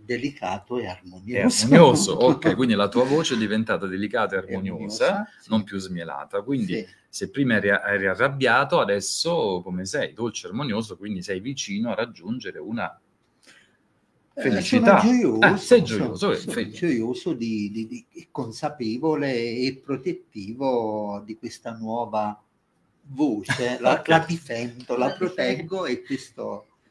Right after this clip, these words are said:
Speaker 1: mi dà, mi dà anche gioia,
Speaker 2: Ti dà
Speaker 1: insomma.
Speaker 2: gioia,
Speaker 1: Mm,
Speaker 2: certo.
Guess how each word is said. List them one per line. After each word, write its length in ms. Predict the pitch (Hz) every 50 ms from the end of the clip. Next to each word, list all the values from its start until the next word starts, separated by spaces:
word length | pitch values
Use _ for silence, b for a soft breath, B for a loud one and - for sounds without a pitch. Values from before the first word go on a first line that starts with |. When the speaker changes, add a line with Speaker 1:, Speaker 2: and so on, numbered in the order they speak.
| _ _ _ -
Speaker 1:
mi 100 | 123 117
dà, 160 | 104 110 113
mi 320 | 110 110 117 143 175 160 117
dà 120 | 107 107
anche 280 | 113 120 113 - 110 104
gioia, 420 | - - 170 175 123 98 110 110 190
Speaker 2:
Ti 60 | 202
dà 100 | 170 127
Speaker 1:
insomma. 240 | 110 - - 104 - -
Speaker 2:
gioia, 60 | - 143
Speaker 1:
Mm, 420 | 147 147 143 - - - - -
Speaker 2:
certo. 240 | 254 233 - 262